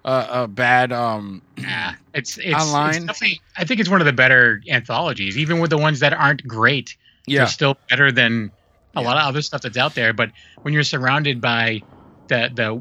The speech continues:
Speaker 2: the one in the woods and even the, the wraparound,
Speaker 1: Mm-hmm.
Speaker 2: it's kinda tough. You know, you have to really knock it out of the park. And I, I really enjoy the, the, the final story, which is the end of the wraparound.
Speaker 1: Correct.
Speaker 2: Uh, I thought was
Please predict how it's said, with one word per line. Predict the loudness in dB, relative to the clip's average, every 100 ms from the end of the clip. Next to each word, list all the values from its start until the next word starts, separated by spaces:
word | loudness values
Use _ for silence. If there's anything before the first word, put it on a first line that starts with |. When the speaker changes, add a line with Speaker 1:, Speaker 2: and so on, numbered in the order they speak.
| -6
Speaker 2:
the | 0
one | 0
in | 2
the | 0
woods | 0 0 -2
and | -6 -2
even | 0 0 0
the, | 0 -2 -2
the | -4
wraparound, | 0 0 0 -2 0 -2 -8
Speaker 1:
Mm-hmm. | -8 -8 -8 -10 -16
Speaker 2:
it's | -10
kinda | -6 -6
tough. | -2 -2 -2 -6
You | 0
know, | 2
you | 4 2
have | 0
to | -4
really | -8 -6
knock | -4 -4
it | -6
out |
of | -8
the | -2
park. | -2 -2 -8 -8
And | 0 0
I, | 0 -2
I |
really | -4 -2 -2
enjoy | -4 -6 -6 -4
the, | -6 -6 -8 -12 -4
the, | -2 -2 -4
the | -8
final | -2 0 2 0
story, | -6 -4 -4
which | -6 -8
is | -8
the | -6
end | -6 -6
of | -4
the |
wraparound. | 0 0 -2 -4 -4 -8 -8
Speaker 1:
Correct. | -4 -2 -4 -8
Speaker 2:
Uh, | -12 -14 _ -4
I | -4
thought | 0 -2 -2
was | -6 -8